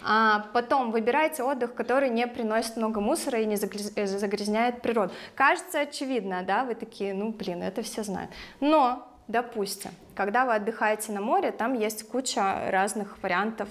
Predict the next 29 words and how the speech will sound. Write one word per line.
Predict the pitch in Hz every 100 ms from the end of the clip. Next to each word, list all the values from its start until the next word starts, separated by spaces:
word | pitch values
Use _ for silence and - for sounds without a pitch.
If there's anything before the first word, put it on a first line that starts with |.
| -
как | 190 190
провести | - 185 185 -
время | 190 175 175
на | 180
море, | 175 - -
да? | 196 262 - - -
Можно | 180 180
полежать | 170 175 165 160
на | 196
пляже, | 190 302 277
можно | 214 202 - 190
на | 180
сапборде | - 180 202 254 269
покататься, | 269 247 226 226 220 240 - - - -
можно | 202 214
покататься | 208 - 190 185 185 202
на |
яхте. | 185 165 160 - - - - - - - - - - -
И | - 254 277 285 285 277 277 269 - -
если | - 269 262
вы | 233
выбираете | 214 220 214 214 208
яхту, | 254 - - 339 339 - _ -
она | 208 202
загрязняет | 233 220 208 196 220 214
море, | 180 175 294 - -
плюс | 214 240 240
она | 226
шумит. | 233 - 262 156 -